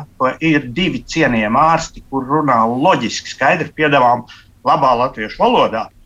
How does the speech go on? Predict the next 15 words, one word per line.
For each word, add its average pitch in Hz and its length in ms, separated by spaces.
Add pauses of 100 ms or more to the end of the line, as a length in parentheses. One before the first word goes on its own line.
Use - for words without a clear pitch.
(100)
un 135 180
paskaidro, 147 680
kas 143 260
ir 104 160
jādara, 196 460
un 123 100
pretī 143 480
ir 127 140
viena 143 320 (300)
apstulbināta, 117 1040 (640)
e, 110 220
kundze, 196 380
kas, 131 340
e, 156 40
e, 127 680